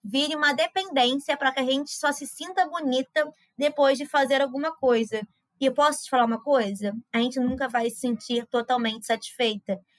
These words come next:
Porque quando a gente começa a fazer, a gente quer fazer mais e mais.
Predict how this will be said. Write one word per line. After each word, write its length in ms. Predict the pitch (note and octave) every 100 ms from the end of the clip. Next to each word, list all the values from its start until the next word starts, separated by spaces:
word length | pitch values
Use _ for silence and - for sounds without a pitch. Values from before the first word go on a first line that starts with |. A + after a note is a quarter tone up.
| _
Porque 200 | _ -
quando 200 | B3+ F4
a 40 | E4+
gente 200 | D4+ -
começa 580 | C#4 A#3 A#3 C#4 D4 B3
a 40 |
fazer, 360 | - G#3 G3 C4+
a 60 |
gente 260 | C4+ C4+ -
quer 160 | B3
fazer 260 | A#3+ A#3+ A#3
mais 440 | A3+ A3 A#3 B3
e 80 | B3
mais. 500 | C4 A3 G3 G3 -